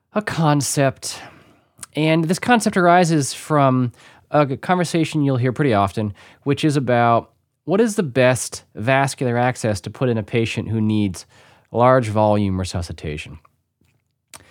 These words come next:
A very similar conversation can arise when you're talking about placing lines for, uh, vasopressors, um, but I think especially when you're talking about, let's say, a massive hemorrhage,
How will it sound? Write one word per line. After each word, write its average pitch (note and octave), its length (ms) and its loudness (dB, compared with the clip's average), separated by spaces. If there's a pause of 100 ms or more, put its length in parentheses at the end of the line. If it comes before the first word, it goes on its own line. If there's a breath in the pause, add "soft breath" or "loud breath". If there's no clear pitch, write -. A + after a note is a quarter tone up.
(220 soft breath)
A C#3+ 200 4
very F3 180 6
similar D3 300 2
conversation A2 580 0
can G2+ 140 -2
arise G2 320 0
when G2+ 60 -2
you're F#2+ 80 -4
talking F#2+ 360 -2
about F2+ 440 -4
placing G2 340 -4
lines F#2 580 -4
for, E2+ 520 -8
uh, D2+ 180 -10
vasopressors, G2 720 -4 (380 loud breath)
um, F2+ 300 -6
but A#2+ 140 0
I C#3+ 60 2
think D#3+ 160 -2
especially A2+ 960 0
when G#2+ 240 -2
you're G#2+ 80 -6
talking A2+ 260 0
about, G2+ 300 -2
let's G2+ 160 -6
say, G#2+ 180 -2
a F#2+ 80 -2
massive F#2+ 500 -4
hemorrhage, F#2 680 -8